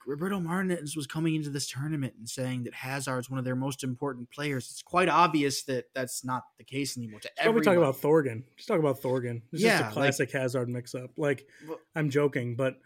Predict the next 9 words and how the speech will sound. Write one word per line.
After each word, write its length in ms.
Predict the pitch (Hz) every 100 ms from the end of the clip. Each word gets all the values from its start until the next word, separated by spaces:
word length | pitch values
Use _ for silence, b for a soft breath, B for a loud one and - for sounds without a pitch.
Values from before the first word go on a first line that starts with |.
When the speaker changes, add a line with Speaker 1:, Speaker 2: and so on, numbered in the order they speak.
| b b b b b _
Speaker 1:
But, 180 | 151 208
like, 160 | 208 196
seriously, 800 | - 269 349 240 - 131 113 101
like, 260 | 120 120 -
th-, 160 | 160
like, 160 | 160 165
Thorgan's 680 | 208 254 330 285 214 170 - _ _ -
better 240 | 156 170
than 300 | 147 151 131